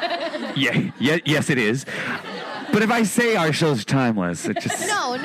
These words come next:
Speaker 2: no,
Speaker 1: Do you wanna
Speaker 2: no.
Speaker 1: hang out with that
Speaker 2: Your
Speaker 1: guy?
Speaker 2: message is, your
Speaker 1: I don't.
Speaker 2: message is timeless.
Speaker 1: I'm on a timeless show. <laughs>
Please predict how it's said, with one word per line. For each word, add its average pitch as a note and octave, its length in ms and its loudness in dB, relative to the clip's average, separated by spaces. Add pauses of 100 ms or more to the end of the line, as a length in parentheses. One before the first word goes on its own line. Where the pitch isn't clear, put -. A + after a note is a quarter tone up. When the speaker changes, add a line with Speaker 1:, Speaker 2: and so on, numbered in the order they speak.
Speaker 2:
no, E4 100 -2
Speaker 1:
Do C#4+ 80 2
you D3+ 60 4
wanna D3+ 120 4
Speaker 2:
no. D3+ 60 2
Speaker 1:
hang D3 100 2
out C#3 80 4
with A2+ 80 2
that B2 200 0
Speaker 2:
Your C3 80 2
Speaker 1:
guy? B2+ 180 2
Speaker 2:
message A#2+ 40 -2
is, G#2+ 60 -8
your G2+ 80 -2
Speaker 1:
I G2+ 140 2
don't. E2 60 0
Speaker 2:
message G#3 240 -2
is G3+ 460 -4
timeless. - 640 -6
Speaker 1:
I'm G#3+ 140 4
on A#3+ 60 4
a - 80 4
timeless D#3 500 2
show. B2+ 380 2 (280)
<laughs> - 360 0